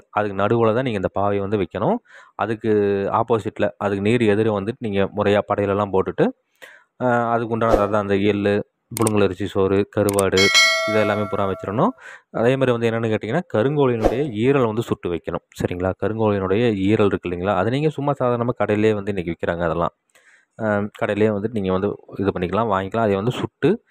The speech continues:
அதை வந்துட்டு நீங்க வந்துட்டு படையல்ல வைக்கணும். படையல்ல வச்சுட்டு மு-, முறையா வந்துட்டு இலுப்பெண்ணெய் தீபம் தான் ஏத்தணும். இலுப்பெண்ணெய் தீபம் ஏத்திக்கிட்டு,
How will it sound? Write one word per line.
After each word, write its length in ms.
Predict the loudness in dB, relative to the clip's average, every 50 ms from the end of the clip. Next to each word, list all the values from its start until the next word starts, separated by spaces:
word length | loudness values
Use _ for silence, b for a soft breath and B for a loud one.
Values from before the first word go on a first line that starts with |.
| b b b b b _ -8
அதை 240 | -2 0 2 2 2
வந்துட்டு 260 | 0 0 -4 -4 -4
நீங்க 160 | -4 -4 -2 0
வந்துட்டு 220 | -2 -2 -4 -4
படையல்ல 340 | -4 -4 -2 -2 -2 -2 -2
வைக்கணும். 300 | -4 -4 -6 -8 -14 -10 -6
படையல்ல 300 | -2 -2 0 0 0 0
வச்சுட்டு 260 | -2 -2 -6 -8 -6
மு-, 180 | -4 -6 -6 _ _ -4
முறையா 260 | -2 0 2 2 2 0
வந்துட்டு 240 | 0 -4 -4 -4 0
இலுப்பெண்ணெய் 420 | 2 2 2 2 0 -2 -2 -2
தீபம் 260 | -2 -2 -4 -4 -4 -4
தான் 100 | -2 -4
ஏத்தணும். 320 | -4 -6 -8 -10 -10 -6 0
இலுப்பெண்ணெய் 420 | 0 2 2 2 -2 -2 -4 -2 -2
தீபம் 300 | -2 -2 -2 -2 -2 -2
ஏத்திக்கிட்டு, 420 | -2 -4 -4 -14 -10 -2 -2